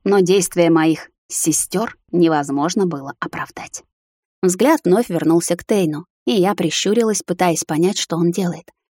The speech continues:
Мужчина оторвал заглушку от дротика и одним уверенным движением выпил содержащийся в нем яд, поморщившись. «Да что ты творишь?» — рыкнула я, следя за направлением его взгляда.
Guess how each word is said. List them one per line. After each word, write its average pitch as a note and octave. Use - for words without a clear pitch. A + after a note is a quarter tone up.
Мужчина C#4+
оторвал G3
заглушку F3
от D#3
дротика A#3
и -
одним G#3+
уверенным E3+
движением G3+
выпил A3+
содержащийся D#3
в D#3+
нем D#3+
яд, E3+
поморщившись. -
«Да D#3+
что -
ты D#4
творишь?» — D#4+
рыкнула F#3+
я, A3+
следя F#3
за A3
направлением E3+
его D#3
взгляда. D#3